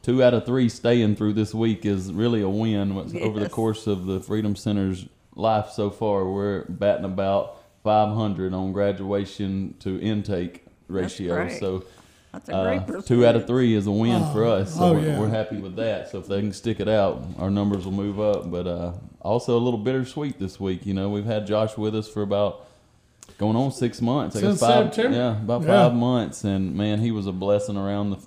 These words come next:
Speaker 1: center there. All the guys loved him. Just one of the most thankful guys we've really ever had come through there, Tommy. And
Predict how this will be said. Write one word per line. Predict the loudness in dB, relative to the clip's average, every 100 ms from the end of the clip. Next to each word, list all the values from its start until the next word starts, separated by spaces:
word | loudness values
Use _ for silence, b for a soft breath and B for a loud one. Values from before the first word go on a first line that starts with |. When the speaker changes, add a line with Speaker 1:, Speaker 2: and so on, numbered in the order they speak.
| -18
Speaker 1:
center | -6 -2 0
there. | 2 2
All | 4 2
the | 2
guys | 2 2 2
loved | 0 0 2
him. | 0 -2
Just | -2
one | -2
of | 0
the | 0
most | -2 -4
thankful | -6 -6 -8 -8
guys | -4 -4 -6
we've | -8 -8 -8
really | -4 -2 -2 -2
ever | -4 -4
had | -6 -8 -8
come | -10
through | -8 -6
there, | -4 -6
Tommy. | -6 -6 -4 -4
And | -6